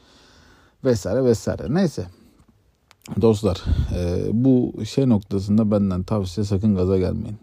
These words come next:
Yarın sizin müdürünüz gazlar. Mal gibi sonra biz iki sene sonra kalırsınız. Ya da yanınızdaki bir insan, ben açıkçası kötüsün diyeni daha çok seviyorum, biliyor musun?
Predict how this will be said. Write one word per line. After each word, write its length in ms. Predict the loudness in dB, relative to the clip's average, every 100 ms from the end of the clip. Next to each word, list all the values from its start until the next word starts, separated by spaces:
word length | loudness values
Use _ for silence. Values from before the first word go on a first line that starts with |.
| -2
Yarın 260 | 0 2
sizin 260 | 0 -2 0
müdürünüz 500 | 0 2 2 2 0
gazlar. 380 | -2 -4 -4 -6 -8 -20 _ _ 0
Mal 220 | 2 4
gibi 180 | 2 0
sonra 260 | 0 2
biz 200 | 0 -4
iki 220 | -12 -10
sene 200 | -2 -2
sonra 240 | 0 -2 -2
kalırsınız. 680 | 0 0 0 -2 -8 -8 -12 -20 _ _ _ -4
Ya 80 | 2
da 60 |
yanınızdaki 600 | 6 6 6 2 -2 -2 0
bir 60 |
insan, 520 | 2 0 0 -2 -2
ben 120 | -2 0
açıkçası 600 | -2 -6 -6 -6 -6 -12
kötüsün 800 | -2 -2 -2 -6 -6 -4 -2
diyeni 240 | 2 2 2
daha 180 | 2 2
çok 180 | 0
seviyorum, 440 | 0 0 0 0 -2
biliyor 140 | 0
musun? 240 | -2 -4